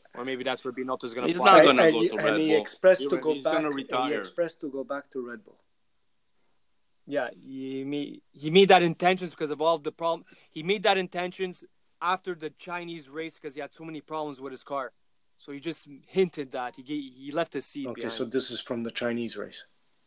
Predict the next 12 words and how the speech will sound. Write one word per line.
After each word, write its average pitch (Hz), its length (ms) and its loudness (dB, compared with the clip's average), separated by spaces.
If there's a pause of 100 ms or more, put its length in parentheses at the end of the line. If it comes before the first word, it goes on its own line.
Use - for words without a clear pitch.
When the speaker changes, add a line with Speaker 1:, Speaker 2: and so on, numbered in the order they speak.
(160)
Speaker 3:
That, 107 300 -4
uh, 104 100 -6
you 98 260 -12 (460)
Speaker 1:
After 165 240 4
the 151 80 0
Chinese 147 380 -4
race, 143 280 -8
he 139 80 -8
expressed 139 440 -10
the 139 300 -10
interest, 131 440 -14
uh, 117 380 -10